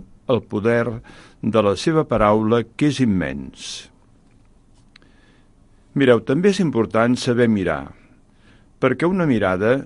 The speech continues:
sempre provoca un cop d'efecte als altres. A l'Evangeli llegim: «Aquell jove ric que volia seguir a Jesús.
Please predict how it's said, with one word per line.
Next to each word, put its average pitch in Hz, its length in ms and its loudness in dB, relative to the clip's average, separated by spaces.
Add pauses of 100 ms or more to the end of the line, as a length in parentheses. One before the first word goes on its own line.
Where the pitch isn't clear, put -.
sempre 165 560 0
provoca 135 720 0 (260)
un 180 140 0 (100)
cop 120 240 4
d'efecte 131 540 -2 (340)
als 123 240 -2
altres. - 800 -12 (1400)
A 113 80 2
l'Evangeli 143 720 4
llegim: 120 840 0 (580)
«Aquell 165 400 0
jove 160 320 2
ric 156 400 0
que 135 80 2
volia 135 480 2
seguir 120 380 0
a - 20 2
Jesús. 101 960 -6